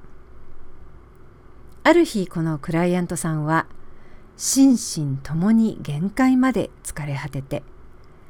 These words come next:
夢の中でももうとても走り続けることができないというありさまになってしまいました。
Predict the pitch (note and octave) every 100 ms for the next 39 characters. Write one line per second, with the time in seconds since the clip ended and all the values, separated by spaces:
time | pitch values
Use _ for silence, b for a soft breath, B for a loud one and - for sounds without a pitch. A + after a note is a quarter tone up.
0 | b - - E3+ A3 B3 B3 A#3 A#3+ G#3+
1 | F3+ D#3+ D3+ F#3 G#3 E3 - - - D#3+
2 | G3+ A3 B3 A#3 F3 - G#3+ A#3+ - A#3+
3 | C4 - D4 D4 G#3 F#3 D#3 C#3 C#3+ -
4 | A3+ C4 - - b b b b - D#4
5 | C#4+ C4+ B3 - D3+ - C#3+ C#3 C3 D3
6 | F#3+ F3 - D3+ C#3 C3+ C3+ - C3